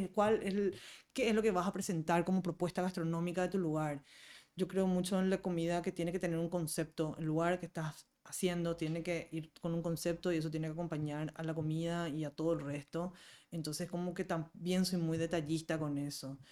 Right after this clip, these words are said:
Y, y nada, y trabajamos bien y ahí generamos, creamos el Mburubishá de Ciudad del Este, que después fue el Mburubishá de Encarnación también, que es mi primer hijo.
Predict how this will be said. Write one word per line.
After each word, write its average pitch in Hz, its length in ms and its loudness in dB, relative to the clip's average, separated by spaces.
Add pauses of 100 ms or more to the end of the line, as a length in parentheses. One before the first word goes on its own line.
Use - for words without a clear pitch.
(380)
Y, 185 840 4 (760)
y 185 80 0
nada, 190 260 8
y 175 40 4
trabajamos 175 460 4
bien 175 300 2
y 165 60 2
ahí 165 100 0
generamos, 170 520 2
creamos 160 300 0
el 175 80 4
Mburubishá 175 520 2
de 165 60 0
Ciudad 175 200 0
del 160 160 2
Este, 165 340 -2
que 170 100 -2
después 165 260 -2
fue 160 120 -2
el 165 60 0
Mburubishá 165 480 0
de 156 60 0
Encarnación 165 520 -2
también, 160 500 -2
que 160 100 -4
es 151 60 -2
mi 160 100 -2
primer 160 340 -4
hijo. 190 440 -4